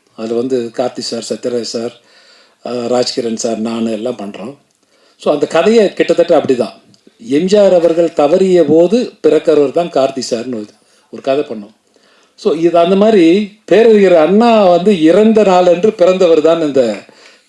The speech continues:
இந்த அண்ணாதுரை. அதனால தான் பேர் அண்ணாதுரைன்னு வச்சிருக்காங்க இவருக்கு.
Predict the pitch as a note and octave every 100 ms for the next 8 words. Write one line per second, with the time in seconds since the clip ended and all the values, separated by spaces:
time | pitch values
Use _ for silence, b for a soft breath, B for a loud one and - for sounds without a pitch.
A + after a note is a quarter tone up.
0 | - C3+ D3+ C3+ C3+ C#3+ C3 A2 A2 _
1 | _ - C3+ D#3 F3 E3 F3 F3 C#3+ E3+
2 | E3 D#3 D3+ D3 C3+ C3+ B2 B2 B2+ -